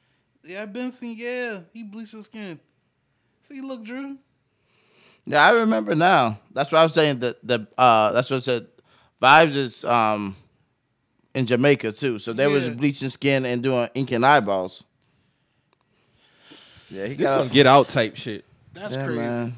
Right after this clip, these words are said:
Speaker 2: This
Speaker 1: That's
Speaker 2: nigga got a
Speaker 1: crazy.
Speaker 2: little
Speaker 3: Bleaching.
Speaker 1: Yeah,
Speaker 2: got
Speaker 1: that
Speaker 2: a little
Speaker 1: bleaching shit.
Speaker 2: foreign team.
Speaker 3: Yeah, yeah, look. That's his girl. She definitely had influence on that shit, bro. One hundred percent.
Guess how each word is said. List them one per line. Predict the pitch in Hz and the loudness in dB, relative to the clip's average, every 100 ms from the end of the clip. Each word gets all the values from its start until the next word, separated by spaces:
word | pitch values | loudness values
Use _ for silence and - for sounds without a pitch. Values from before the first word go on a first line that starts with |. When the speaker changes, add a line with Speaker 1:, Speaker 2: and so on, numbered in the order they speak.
| - | -16
Speaker 2:
This | 120 | -12
Speaker 1:
That's | 139 135 | -10 -10
Speaker 2:
nigga | 120 | -4
got | 127 | -4
a | |
Speaker 1:
crazy. | 120 | -2
Speaker 2:
little | 120 110 | -4 -2
Speaker 3:
Bleaching. | 147 165 113 101 101 _ _ _ _ | -2 -2 -6 -12 -20 _ _ _ _
Speaker 1:
Yeah, | 131 123 | -12 -4
Speaker 2:
got | 143 | -2
Speaker 1:
that | 127 | -2
Speaker 2:
a | |
little | 123 127 | -4 -4
Speaker 1:
bleaching | 120 | -4
shit. | 131 | -6
Speaker 2:
foreign | 131 131 123 | -4 -2 -2
team. | 113 131 110 92 92 _ _ _ _ | -6 -8 -8 -8 -12 _ _ _ _
Speaker 3:
Yeah, | 403 440 330 | 2 4 2
yeah, | 285 392 392 | -2 -2 0
look. | 381 392 - _ _ _ _ _ _ _ _ _ _ _ _ - | 0 -2 -6 _ _ _ _ _ _ _ _ _ _ _ _ -8
That's | 160 | -6
his | 165 | -4
girl. | 160 143 117 _ _ _ _ _ _ _ _ _ _ _ _ _ _ _ _ _ _ _ _ _ _ _ _ _ _ _ _ _ _ _ _ _ _ - | -2 -2 -6 _ _ _ _ _ _ _ _ _ _ _ _ _ _ _ _ _ _ _ _ _ _ _ _ _ _ _ _ _ _ _ _ _ _ -12
She | 175 | -4
definitely | 147 160 147 139 | 2 4 4 0
had | 127 | 0
influence | 127 120 120 107 113 | -4 -6 -8 -10 -10
on | 107 | -10
that | 104 | -10
shit, | - 98 | -10 -12
bro. | 90 104 104 - _ _ _ | -10 -10 -12 -16 _ _ _
One | - 156 156 | -2 2 6
hundred | 170 131 | 6 4
percent. | 127 135 107 | 0 -8 -10